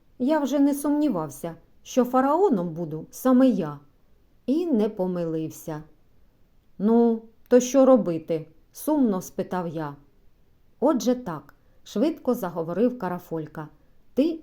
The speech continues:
славний, знаменитий, могутній єгипетський фараон.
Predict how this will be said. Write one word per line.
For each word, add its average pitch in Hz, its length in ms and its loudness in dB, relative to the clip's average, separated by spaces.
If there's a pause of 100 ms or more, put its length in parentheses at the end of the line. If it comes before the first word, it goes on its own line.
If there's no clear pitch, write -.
славний, 233 880 -2
знаменитий, 196 1080 0
могутній 247 920 0
єгипетський 202 720 -2
фараон. 190 580 -2